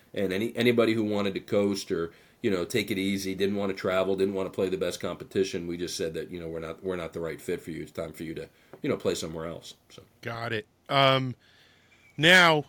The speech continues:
Speaker 2: w-, along those same lines, w-, i-, how, how do you help your athletes deal with, with, uh,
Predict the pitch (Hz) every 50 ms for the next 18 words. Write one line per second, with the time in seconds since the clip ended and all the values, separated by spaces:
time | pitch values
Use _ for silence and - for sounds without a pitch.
0 | _ - - 139 120 143 - - 147 151 143 131 143 160 175 190 190 185 175 160
1 | 151 135 - - - 170 185 202 202 185 147 120 110 104 98 98 101 104 110 -
2 | - - - _ _ _ _ _ _ _ _ _ _ _ _ _ _ _ _ _
3 | _ _ _ _ _ _ 139 147 143 - - - 117 - - 120 123 - - -
4 | - - 156 175 180 - - - 156 175 196 208 185 160 196 196 180 160 156 165
5 | 175 175 175 175 175 175 - - - - - 151 151 165 - _ _ _ _ _
6 | _ _ - 131 135 139 131 - 131 131 131 131 - - 131 127 120 107 - -
7 | - - 123 123 123 123 123 120 110 110 113 113 104 - _ _ - 110 110 110
8 | 107 - _ _ - - - - - 107 104